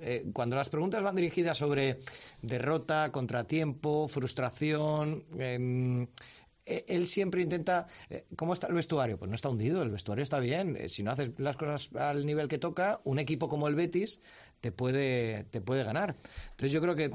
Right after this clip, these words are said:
que, que, que hace bien, insisto, Baraja, pero que creo que tampoco le hace falta, porque el entorno en su gran mayoría o en su inmensa mayoría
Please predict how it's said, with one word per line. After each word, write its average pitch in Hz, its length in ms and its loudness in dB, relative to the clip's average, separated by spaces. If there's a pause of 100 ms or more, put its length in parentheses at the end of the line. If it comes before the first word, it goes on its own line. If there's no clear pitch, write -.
(120)
que, 127 240 -2
que, 117 400 0 (440)
que 123 140 0
hace 135 260 2
bien, 147 220 4
insisto, 131 400 0
Baraja, 139 460 2 (100)
pero 110 200 -2
que 101 220 -4 (200)
creo 160 160 2
que 165 80 0
tampoco 135 260 0
le 135 60 2
hace 113 140 -2
falta, 139 280 -2
porque 107 380 -6 (840)
el 104 680 -2
entorno 139 500 -2
en 147 80 -2
su 131 240 0
gran 143 240 0
mayoría 147 460 2
o 131 100 2
en 123 100 0
su - 160 -4
inmensa 135 460 0
mayoría 139 460 2